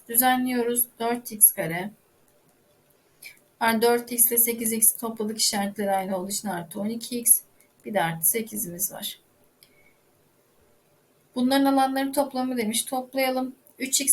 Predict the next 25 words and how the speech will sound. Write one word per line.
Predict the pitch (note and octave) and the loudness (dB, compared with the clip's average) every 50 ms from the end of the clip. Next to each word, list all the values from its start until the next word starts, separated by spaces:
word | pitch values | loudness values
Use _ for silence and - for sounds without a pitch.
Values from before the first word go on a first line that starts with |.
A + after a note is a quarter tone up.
| - - | 4 4
kare | - C4 B3+ B3+ | 2 -2 -2 -2
ile | B3+ B3 A3+ | -2 -2 0
dört | A#3 A#3+ A#3+ B3 A#3+ - | 2 2 2 0 -2 -2
x | - - - - - | 0 0 0 0 0
kareyi | A#3+ A#3+ A#3+ A#3+ A#3 | 0 0 0 0 -2
topladık. | - A#3+ A3+ A3+ - A#3+ A3 A3+ A#3 A#3 - - _ _ _ _ _ _ _ _ _ _ _ _ _ _ _ _ - - - | -4 -6 -6 -4 -4 -4 -2 -2 -2 -4 -6 -12 _ _ _ _ _ _ _ _ _ _ _ _ _ _ _ _ -14 -8 -6
Ee, | F#3+ F#3 | -4 -4
yedi | F3+ F3+ F3+ F#3+ G#3 G#3+ G#3 G#3 | -2 -4 -2 0 0 0 0 0
x | A3 G#3+ G#3+ - - - | -2 2 4 4 4 4
kare. | - - E3 E3+ F#3 A3 A3+ - _ _ _ _ _ _ _ _ _ _ _ _ _ - | 2 -2 -2 -2 -4 -6 -8 -14 _ _ _ _ _ _ _ _ _ _ _ _ _ -16
Şuradaki | - - - - - G#3 A3 - F#3 F#3 - - | -14 -12 -12 -12 -12 -14 -14 -12 -12 -12 -12 -10
kısmı | - - - - - G#3 G3 | -6 -4 -4 -4 -4 -6 -8
yazalım | F#3 - - - - F#3 - - - | -8 -10 -10 -12 -14 -14 -16 -16 -14
hemen. | A3+ A3+ - - - G#3 G#3+ A3+ A3+ A3+ - _ _ _ _ _ _ _ _ _ _ _ _ _ _ _ _ _ _ _ _ _ _ _ _ _ _ _ _ _ _ _ _ _ _ _ _ _ _ _ _ _ _ _ _ _ _ _ _ _ _ _ _ _ _ _ _ _ _ _ _ _ _ _ _ _ _ _ _ _ _ - - - _ _ _ _ _ - G3+ | -14 -14 -14 -12 -10 -10 -8 -8 -10 -10 -14 _ _ _ _ _ _ _ _ _ _ _ _ _ _ _ _ _ _ _ _ _ _ _ _ _ _ _ _ _ _ _ _ _ _ _ _ _ _ _ _ _ _ _ _ _ _ _ _ _ _ _ _ _ _ _ _ _ _ _ _ _ _ _ _ _ _ _ _ _ _ -20 -20 -20 _ _ _ _ _ 0 2
Dokuz | G#3 G#3 G#3 - C4 B3+ C4+ | 2 2 2 0 0 0 2
x | B3+ B3+ - - | 2 2 2 2
ile | C4 B3 | 4 4
artı | A#3+ A#3+ A#3+ A#3+ A#3+ B3 | 4 4 2 0 -2 -4
on | A#3 A#3 | -4 -2
iki | A#3 A#3+ A#3+ A#3+ B3 | -4 -4 -4 -4 -4
x'i | A#3+ A#3 - - - - | 0 2 2 2 2 2
topladık. | C4 A#3+ A#3 A#3 - A#3+ A#3 A3+ A#3+ B3 - - - _ _ _ _ _ _ _ _ _ _ _ _ _ _ _ _ _ _ _ _ _ _ _ _ _ _ _ - | 0 -2 0 2 0 0 2 2 0 -2 -2 -6 -16 _ _ _ _ _ _ _ _ _ _ _ _ _ _ _ _ _ _ _ _ _ _ _ _ _ _ _ -10
Yirmi | G3+ G3+ G3+ G3 F#3+ F#3+ F3+ E3+ F3+ | -6 -4 -2 -2 -2 -4 -4 -4 -4
bir | G3 A3 | -2 -2
x. | A#3 B3 B3+ B3 | 0 0 2 4